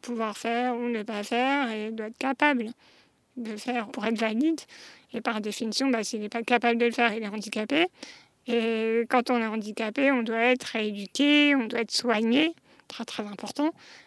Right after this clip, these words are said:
parce que c'est pas envisageable de vivre comme ça et d'avoir une vie, euh, heureuse comme ça.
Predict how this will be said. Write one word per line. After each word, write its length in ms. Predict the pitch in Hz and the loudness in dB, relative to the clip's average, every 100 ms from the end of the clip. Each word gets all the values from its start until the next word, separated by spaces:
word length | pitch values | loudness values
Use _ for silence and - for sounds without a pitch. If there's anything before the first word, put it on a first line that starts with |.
| _ - | _ -6
parce 180 | 214 | -6
que 200 | - 247 | 0 2
c'est 120 | 247 240 | 2 0
pas 160 | 240 247 | -2 0
envisageable 680 | 247 247 226 214 226 269 | 0 2 0 2 2 2
de 80 | 220 | 2
vivre 280 | 214 226 240 | 0 -2 -6
comme 200 | - 233 | -6 -6
ça 320 | - 262 240 | 0 2 2
et 80 | 220 | 0
d'avoir 300 | 226 214 208 | -4 -2 -2
une 140 | 220 | -2
vie, 300 | 214 220 220 | -4 -4 -4
euh, 260 | 208 202 202 254 | -4 -6 -6 -6
heureuse 280 | 220 226 247 | -2 -2 -2
comme 200 | 220 208 | -4 -4
ça. 260 | - 320 | -2 -4